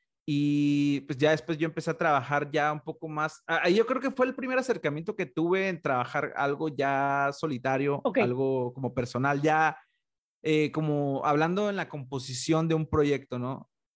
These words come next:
Speaker 1: Este, yo llegaba ahí ahora sí ya con todo al cien, arreglos y, "A esto vamos a tocar así y así".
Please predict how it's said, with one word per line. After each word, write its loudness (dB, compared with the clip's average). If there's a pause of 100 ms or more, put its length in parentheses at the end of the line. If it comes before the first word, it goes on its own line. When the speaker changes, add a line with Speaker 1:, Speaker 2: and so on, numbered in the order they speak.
(320)
Speaker 1:
Este, -4
yo 2
llegaba 4
ahí 4
ahora 2
sí -10
ya -2
con -8
todo 0
al -2
cien, -2
arreglos -2
y, -12 (160)
"A -4
esto -4
vamos -4
a -8
tocar -4
así -6
y -4
así". -8